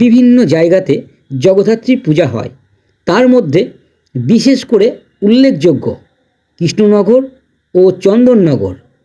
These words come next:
অন্যতম। কিন্তু শান্তিপুরের ব্রহ্ম শাসন এলাকায় জগদ্ধাত্রী পুজো কিন্তু খুবই বিখ্যাত। লোকমুখে ও উইকিপিডিয়ার মতে এটাই জানা যায় যে জগদ্ধাত্রী পুজো সূচনা হয়েছিল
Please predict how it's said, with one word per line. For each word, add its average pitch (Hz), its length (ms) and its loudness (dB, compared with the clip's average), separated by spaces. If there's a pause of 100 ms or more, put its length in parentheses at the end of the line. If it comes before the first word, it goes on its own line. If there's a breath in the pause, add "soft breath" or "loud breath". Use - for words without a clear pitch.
(500)
অন্যতম। 165 460 0 (1080)
কিন্তু 254 340 2 (580)
শান্তিপুরের 233 760 -2 (100)
ব্রহ্ম 208 340 0
শাসন 170 440 -2 (800)
এলাকায় 185 500 0 (680)
জগদ্ধাত্রী 202 600 0
পুজো 214 240 0
কিন্তু 214 300 -2
খুবই 208 320 -2
বিখ্যাত। 180 400 -2 (420)
লোকমুখে 233 580 0 (120)
ও 202 80 -2 (140)
উইকিপিডিয়ার 233 680 0
মতে 226 260 0 (120)
এটাই 226 320 0
জানা 202 260 0
যায় 175 240 0 (340 soft breath)
যে 202 100 0 (140)
জগদ্ধাত্রী 226 540 -2
পুজো 156 300 0 (180)
সূচনা 247 420 0
হয়েছিল 226 400 0